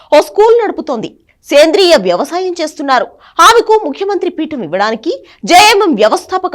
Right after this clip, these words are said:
అధ్యక్షుడు శిబు సోరెన్ పెద్ద కోడలు అడ్డుపడినట్లు తెలిసింది. జేఎంఎం శాసనసభాపక్ష సమావేశం బుధవారం మధ్యాహ్నం జరిగినప్పుడు ఆ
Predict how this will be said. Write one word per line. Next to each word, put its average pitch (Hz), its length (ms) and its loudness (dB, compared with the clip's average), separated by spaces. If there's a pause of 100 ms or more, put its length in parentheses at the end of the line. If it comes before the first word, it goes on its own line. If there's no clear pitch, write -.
అధ్యక్షుడు 330 420 -4 (360)
శిబు 427 240 4 (100)
సోరెన్ 359 360 -2
పెద్ద - 260 0
కోడలు 294 340 -2
అడ్డుపడినట్లు 262 680 -4
తెలిసింది. 196 340 -10 (420)
జేఎంఎం 403 420 4 (140)
శాసనసభాపక్ష 330 880 -2 (100)
సమావేశం 311 520 -2 (260)
బుధవారం 269 460 0
మధ్యాహ్నం 320 440 -6
జరిగినప్పుడు 277 460 -6 (480)
ఆ - 20 4